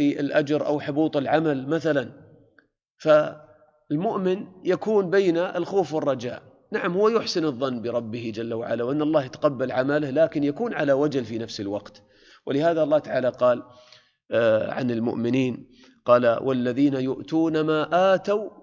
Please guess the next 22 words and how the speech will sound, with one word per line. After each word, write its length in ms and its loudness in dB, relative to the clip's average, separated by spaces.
يعمل 260 0
أعمال 260 2
الصالحة، 540 0
"وقلوبهم 840 4
وجلة 480 2
أنهم 480 -2
إلى 200 0
ربهم 420 -4
راجعون، 600 -10
أولئك 460 4
يسارعون 600 -2
في 100 -4
الخيرات". 500 -8
هذا 240 2
الخوف 540 -2
يجعل 440 0
المسلم 680 -4
يجتهد 580 -4
في 400 -6
الطاعات 720 2
وما 280 0
يقف 640 -2